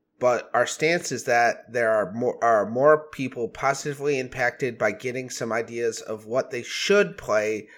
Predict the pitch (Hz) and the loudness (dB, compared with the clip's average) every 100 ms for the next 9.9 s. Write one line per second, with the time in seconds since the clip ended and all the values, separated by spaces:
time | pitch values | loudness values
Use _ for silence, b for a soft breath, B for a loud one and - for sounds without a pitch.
0 | b - 127 120 117 120 123 120 117 127 | b -2 -2 2 4 4 4 4 0 -2
1 | 131 120 127 120 123 120 90 113 120 117 | -2 0 -4 -6 -6 -4 -4 -4 -4 -6
2 | 117 117 113 110 107 _ - 147 - - | -6 0 2 0 -4 _ -2 0 0 -6
3 | 69 - - - - - _ _ _ _ | -14 -14 -12 -12 -12 -16 _ _ _ _
4 | _ _ _ _ _ _ _ b b b | _ _ _ _ _ _ _ b b b
5 | b - 101 110 117 120 120 117 - 123 | b -14 -2 2 2 0 -4 -8 -2 -2
6 | 127 151 151 147 - 139 147 - 175 208 | -2 2 2 0 -2 2 2 0 -2 -2
7 | 196 196 208 202 185 214 233 - 113 - | -2 2 2 2 0 0 0 -2 -2 -4
8 | - b b b b 120 123 - 127 127 | -10 b b b b -4 -4 -2 -2 0
9 | 113 87 98 123 135 156 156 156 160 | -2 -8 -8 -6 -6 -2 0 0 -4